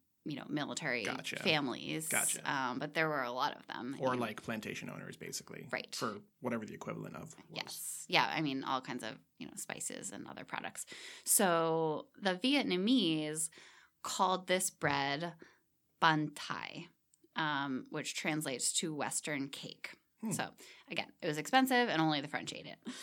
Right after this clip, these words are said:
Speaker 2: Gotcha.
Speaker 1: So, in nineteen fourteen, uh, World War One starts, and obviously the French and the Germans were at odds. <laughs>
Speaker 2: As were the world.
Speaker 1: The world, but
Speaker 2: As was the
Speaker 1: specifically
Speaker 2: world.
Speaker 1: to our story,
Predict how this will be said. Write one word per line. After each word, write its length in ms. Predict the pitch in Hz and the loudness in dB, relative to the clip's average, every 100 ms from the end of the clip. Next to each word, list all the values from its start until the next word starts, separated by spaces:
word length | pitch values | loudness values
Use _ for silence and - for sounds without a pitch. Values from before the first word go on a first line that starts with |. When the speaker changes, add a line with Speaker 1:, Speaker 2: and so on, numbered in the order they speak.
| - - - | -12 -12 -10
Speaker 2:
Gotcha. 240 | 113 110 | -8 2
Speaker 1:
So, 220 | 220 156 - - | 6 6 4 -2
in 80 | 196 | 4
nineteen 300 | 208 240 262 | 6 6 4
fourteen, 640 | 262 - 175 156 180 202 - _ _ _ _ _ _ - - 196 | 2 0 4 4 4 0 -6 _ _ _ _ _ _ -14 -4 4
uh, 260 | 180 165 | 8 8
World 220 | 156 156 196 | 6 2 4
War 120 | 233 | 2
One 200 | 180 160 | 4 2
starts, 460 | - - 170 208 - | 0 0 0 -2 -4
and 360 | 143 139 143 - | -4 -4 -6 -6
obviously 580 | 151 160 - 135 151 175 _ - | -8 -8 -10 -10 -10 -12 _ -16
the 60 | |
French 260 | 160 151 156 | -8 -6 -6
and 220 | 151 - - | -8 -10 -12
the 60 | - | -10
Germans 440 | 156 - 160 185 - | -8 -6 -6 -6 -8
were 200 | - - _ _ _ _ _ _ _ _ _ - | -10 -10 _ _ _ _ _ _ _ _ _ 0
at 140 | 165 | 0
odds. 380 | 143 131 - - - - - - | 2 0 -2 -4 -4 -6 -6 -10
<laughs> 380 | - - 196 - | -8 0 0 2
Speaker 2:
As 200 | 131 127 | 2 2
were 300 | 120 117 107 110 - _ _ - 127 | 2 2 0 -6 -14 _ _ -16 -4
the 80 | 123 | -2
world. 360 | 113 110 - - | 0 -2 -6 0
Speaker 1:
The 140 | 220 214 | 4 8
world, 360 | 170 135 180 190 | 8 6 2 8
but 180 | 226 160 | 10 10
Speaker 2:
As 140 | 147 - | 8 8
was 140 | 208 | 8
the 40 | 269 | 10
Speaker 1:
specifically 360 | 226 220 196 | 8 8 8
Speaker 2:
world. 80 | 185 | 8
Speaker 1:
to 100 | - | 8
our 200 | 202 285 | 10 8
story, 560 | - 170 160 156 156 | 8 0 2 2 0